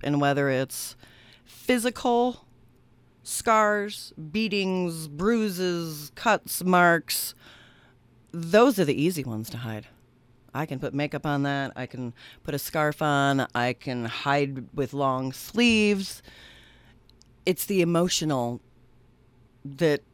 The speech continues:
doesn't leave a vis-, visible scar. And probably the biggest misconception is believing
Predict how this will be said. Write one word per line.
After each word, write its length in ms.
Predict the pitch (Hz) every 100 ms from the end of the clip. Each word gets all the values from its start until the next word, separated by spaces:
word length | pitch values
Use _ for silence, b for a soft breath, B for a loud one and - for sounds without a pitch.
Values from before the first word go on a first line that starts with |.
| -
doesn't 300 | 156 - 139
leave 220 | 139 190
a 40 | 143
vis-, 280 | 139 - - _ _ _
visible 440 | 123 123 180 170 127
scar. 640 | - 147 147 247 208 247 - _ _ _ _ _ b b b b b b _ _ _
And 1000 | 147 156 151 151 143 139 139 139 135 117 - _ _ _ _ _ _ _ _ _ _ -
probably 320 | 196 185 175
the 120 | 156
biggest 800 | 143 135 185 185 190 190 - -
misconception 1080 | 156 160 - 165 151 160 135 - 139 127 131 -
is 800 | 131 131 123 120 117 127 - - _ _ _ 135
believing 600 | 139 131 123 131 123 123